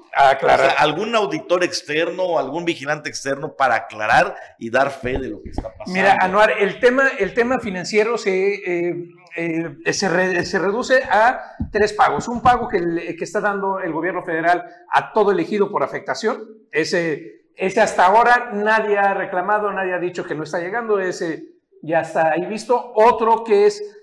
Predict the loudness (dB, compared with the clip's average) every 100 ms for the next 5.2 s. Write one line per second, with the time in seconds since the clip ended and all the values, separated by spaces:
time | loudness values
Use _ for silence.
0 | _ -8 0 2 4 2 0 -2 -2 -4
1 | -4 0 2 4 4 4 4 0 -6 -6
2 | -12 -8 -2 0 2 2 2 -2 -4 0
3 | 0 0 -4 -6 -8 -4 -2 0 -2 -4
4 | -8 -8 -4 -2 -2 -6 -10 -10 -10 -12
5 | -12 _